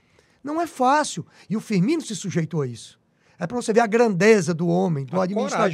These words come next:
Speaker 2: coragem, né?
Speaker 1: A coragem. Fazer isso
Speaker 2: É.
Speaker 1: diante de uma eleição.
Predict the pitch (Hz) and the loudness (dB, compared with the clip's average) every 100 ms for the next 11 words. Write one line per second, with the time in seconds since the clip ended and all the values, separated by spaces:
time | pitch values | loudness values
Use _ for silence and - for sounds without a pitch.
0 | 175 127 135 - - 165 226 165 147 113 | 0 -4 -8 -14 -14 -6 0 2 2 -2
1 | 110 _ _ 262 254 247 240 285 - - | -10 _ _ -8 -4 -2 -2 -4 -8 -18
2 | _ _ 156 240 294 262 277 269 285 294 | _ _ -4 0 0 -2 4 4 4 0
3 | - 220 247 | -4 -2 -2